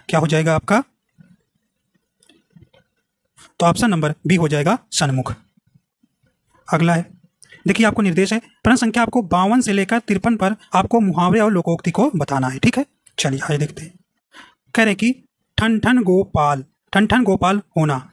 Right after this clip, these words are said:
तो सही आपको इसमें मुहावरे लोकोक्ति बताना है। तो क्या हो जाएगा? कह रहे बेकार होना, कंगाल होना, मुकर जाना या ठन ठन करना। सही ऑप्शन हो जाएगा बी नंबर, क्या हो जाएगा? कंगाल होना।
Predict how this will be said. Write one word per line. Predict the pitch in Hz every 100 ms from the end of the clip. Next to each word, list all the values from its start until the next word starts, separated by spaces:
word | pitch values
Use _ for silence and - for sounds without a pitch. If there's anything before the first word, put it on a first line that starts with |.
| -
तो | 190
सही | - 240
आपको | 208 - 175
इसमें | 170 170 180 _ _ _
मुहावरे | 170 165 170
लोकोक्ति | 185 156 147 214
बताना | 190 - 139
है। | 139
तो | -
क्या | 208
हो |
जाएगा? | 202 202 226
कह | 190
रहे | 175
बेकार | 156 160 185
होना, | 185 185 - _
कंगाल | - 151 156 185
होना, | 185 180 - _ 160
मुकर | 156 196
जाना | 185 180 175
या | 185 233 -
ठन | 196 196
ठन | 180 214
करना। | 143 135 123 - - -
सही | - 254
ऑप्शन | 220 220
हो | 202
जाएगा | 196 196
बी | 151 214
नंबर, | 190 180
क्या | - 190
हो |
जाएगा? | 180 196
कंगाल | 240 156 147 156 240 -
होना। | 139 123